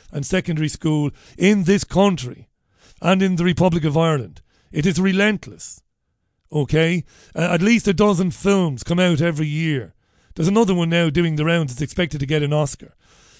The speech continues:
There's another film about a family living just outside Auschwitz, a German family. It's never ending. So there's no danger that anybody is going to grow up in the twenty-first century and not realise that the Nazis genocided the Jews.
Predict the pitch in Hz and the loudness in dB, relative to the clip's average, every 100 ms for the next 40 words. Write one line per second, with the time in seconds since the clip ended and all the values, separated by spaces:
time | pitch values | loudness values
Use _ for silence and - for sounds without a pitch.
0 | _ - 156 196 180 143 - 185 180 147 | _ -4 2 2 2 -2 -2 0 0 0
1 | 156 151 165 180 165 135 147 147 147 - | 0 0 0 0 0 -2 -2 -4 -4 -4
2 | 151 143 - 160 147 147 156 135 135 123 | -4 -2 -2 -2 0 0 -2 -4 -8 -4
3 | 143 139 117 127 117 110 - _ _ _ | -2 -2 -4 -8 -10 -12 -18 _ _ _
4 | - 175 165 170 185 160 151 143 131 120 | -4 -4 -2 0 0 2 0 -2 -4 -10
5 | - _ _ - - 190 208 277 233 165 | -18 _ _ -18 -6 -2 2 2 2 2
6 | 202 208 185 143 107 - _ - - 175 | 2 2 0 -4 -10 -18 _ -12 -2 0
7 | 208 170 165 160 135 165 147 131 165 160 | 2 2 0 0 0 -2 -2 -2 0 0
8 | 160 - 143 139 127 - _ - 139 170 | -2 -2 -4 -2 -6 -12 _ -14 -4 0
9 | 170 156 160 156 170 175 156 135 127 156 | 0 0 0 0 0 -2 -2 -6 -6 -4
10 | 156 180 165 165 170 156 160 165 143 107 | 0 -2 -2 -2 0 2 2 0 -2 -6
11 | - - _ _ _ - 151 160 131 165 | -16 -20 _ _ _ -4 0 0 -2 0
12 | 180 156 165 139 170 156 131 156 147 135 | 0 -2 -4 -2 -2 -2 -2 -2 -2 -4
13 | 131 123 143 127 110 - | -6 -2 -2 -2 -6 -14